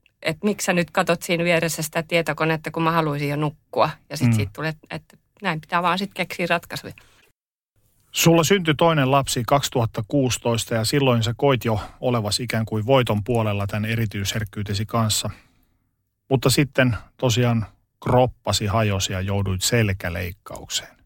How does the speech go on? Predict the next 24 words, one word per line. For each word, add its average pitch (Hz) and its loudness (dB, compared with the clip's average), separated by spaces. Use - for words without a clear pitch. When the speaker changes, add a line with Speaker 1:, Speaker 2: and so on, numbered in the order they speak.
Speaker 2:
Miten 156 4
tää 127 4
kaikki 123 0
vaikutti 107 -2
sinuun? 101 -4
Jouduit 120 2
luopumaan 139 2
rakkaasta 123 0
työstäsi 120 0
ja 110 -4
harrastuksesta 113 0
ja 110 0
työstä, 110 -2
joka 104 0
on 110 2
Speaker 1:
Mm. 107 2
Speaker 2:
mu-, 110 2
muodostunut 110 2
työksi, 104 0
niin 98 -2
miten 135 2
se 117 0
vaikutti 113 -4
sinuun? 110 -2